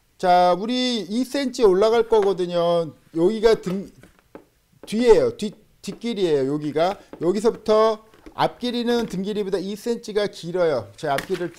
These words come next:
갖고 올게요. 그러면 여기를 맞춰볼게요. 자, 이 센치를 앞길이가 더 길기 때문에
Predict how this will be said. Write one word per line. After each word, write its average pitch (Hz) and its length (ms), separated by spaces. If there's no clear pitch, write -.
갖고 135 320
올게요. 151 420
그러면 143 420
여기를 135 360
맞춰볼게요. 139 720
자, 175 220
이 196 180
센치를 240 680
앞길이가 226 540
더 170 240
길기 185 480
때문에 185 520